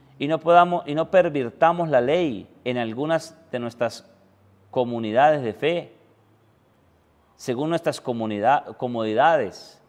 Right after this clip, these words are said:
según nuestro parecer, y que no cerremos más las puertas del proyecto de Dios a muchos hermanos,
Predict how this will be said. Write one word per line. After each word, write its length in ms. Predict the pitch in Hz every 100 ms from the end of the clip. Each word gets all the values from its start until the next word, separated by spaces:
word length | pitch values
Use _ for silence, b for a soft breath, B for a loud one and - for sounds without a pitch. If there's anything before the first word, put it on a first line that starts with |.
| _ _
según 380 | - 139 123 175
nuestro 320 | 175 - 131 113
parecer, 680 | 98 92 139 151 117 - _ _ _ _ _ _ _ _ _ _ _ _ b b
y 100 | -
que 160 | 147 151
no 80 | 175
cerremos 420 | 196 180 180 175
más 160 | 175 175
las 200 | 165 -
puertas 560 | 156 185 190 - 120
del 160 | 123 120
proyecto 480 | 123 123 151 151 156
de 120 | 123
Dios 520 | 123 156 156 - - _ _ _ _ _
a 60 | 95
muchos 340 | 123 147 147 127
hermanos, 800 | 104 123 165 156 123 - -